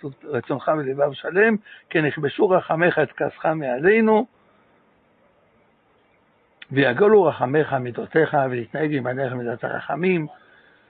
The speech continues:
זה את השם האמרת היום, כשאנחנו מג-, מגדלים את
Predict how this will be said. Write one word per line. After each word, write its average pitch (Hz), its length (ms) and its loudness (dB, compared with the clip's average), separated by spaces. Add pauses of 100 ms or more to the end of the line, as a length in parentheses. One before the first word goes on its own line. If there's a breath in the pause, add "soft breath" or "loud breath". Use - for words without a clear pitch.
(880 soft breath)
זה 185 200 6
את 160 120 0
השם 214 420 2
האמרת 165 540 0
היום, 117 400 -4
כשאנחנו 160 460 -4
מג-, 151 240 0
מגדלים 156 520 0
את 220 60 -4